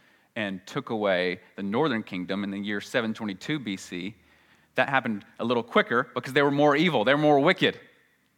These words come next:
The Babylonians came and took away the southern kingdom. The final phase of it happened in five eighty-six B C. That took a little longer. Why? Well, because the southern kingdom wasn't quite as bad,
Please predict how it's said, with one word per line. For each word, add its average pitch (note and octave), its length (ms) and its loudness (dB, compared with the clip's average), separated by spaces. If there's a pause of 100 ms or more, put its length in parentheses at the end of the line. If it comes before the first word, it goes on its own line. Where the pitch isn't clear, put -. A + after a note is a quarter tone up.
(720)
The - 60 -20
Babylonians D#3 960 4 (100)
came C#3 380 0
and C3+ 100 -2
took D3 140 -8
away C#3+ 140 4
the B2 120 -2
southern G3+ 440 2
kingdom. A2+ 520 -4 (1120)
The A2 80 -8
final A#2 720 2
phase G#2+ 400 -2
of G#2 100 -2
it G#2+ 80 -2
happened A2+ 280 -2
in G#2 80 -8
five G#2+ 260 0
eighty-six G2+ 420 -6
B G#2+ 180 -10
C. F#2+ 340 -10 (340)
That A3+ 160 2
took G3 120 -2
a E3+ 40 0
little C3 200 4
longer. D3 380 4
Why? C#3+ 240 2
Well, D#3 160 2
because A3 320 2
the G#3 60 -4
southern G#3+ 300 4
kingdom E3+ 280 -2
wasn't D#3+ 240 0
quite G3 400 4
as C#3+ 120 -2
bad, G#2 500 4